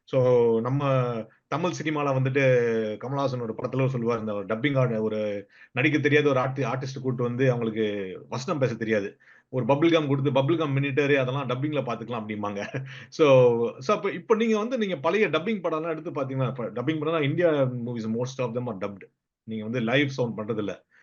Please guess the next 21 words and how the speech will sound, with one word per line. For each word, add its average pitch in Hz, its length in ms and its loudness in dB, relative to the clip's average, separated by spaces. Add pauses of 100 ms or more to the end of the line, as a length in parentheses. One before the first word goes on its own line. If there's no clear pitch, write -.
(100)
இப்போ 170 220 4
எடுத்து 226 320 6
நம்ம 170 260 2
பாக்குறப்போ, 160 400 2
ஹை 147 180 2
டெஃபினிஷன்ல 160 540 -4
பாக்குறப்போ 139 360 0
உங்களுக்கு 143 260 -2
நல்லா 156 220 2
தெரியும். 139 460 -2
இந்த 127 140 -4
லிப் 135 180 -2
சிங்க் 151 220 -6
எல்லாம் 147 160 -2
நிறைய 147 300 2
படத்துல 151 380 -2
வந்து 135 180 -2
பழைய 135 260 -2
படங்கள்லாம் 139 400 -4
பாக்குறப்போ 131 300 -4
வந்து 131 380 -6